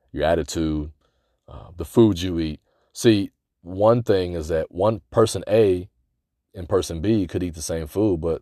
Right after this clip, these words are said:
their bodies could respond totally different to it, right? So, uh, you gotta be patient and understanding with this thing, all right? So in the next episode,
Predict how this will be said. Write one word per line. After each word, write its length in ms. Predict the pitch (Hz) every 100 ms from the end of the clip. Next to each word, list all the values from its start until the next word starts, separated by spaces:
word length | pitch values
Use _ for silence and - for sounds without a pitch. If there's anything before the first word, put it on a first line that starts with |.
| -
their 160 | 85
bodies 400 | 73 76 98 82
could 140 | - 78
respond 380 | 76 78 76 73
totally 280 | 85 82
different 320 | 73 80 71 67
to 100 | -
it, 120 | - _ _ _ _ _ _ _ _ _
right? 320 | 78 82 82 -
So, 340 | 90 76 71 _ _ _
uh, 260 | 71 73 73
you 140 | 92
gotta 240 | 101 117 98
be 140 | 87
patient 400 | - 90 - 82
and 80 | 73
understanding 520 | 73 - 76 69 64
with 140 | 65
this 160 | - -
thing, 320 | - - - _ _ _ _ _ -
all 80 | 69
right? 220 | 71 73
So 160 | 80
in 80 | 76
the 60 | 78
next 260 | 95 -
episode, 560 | 120 104 - 117 113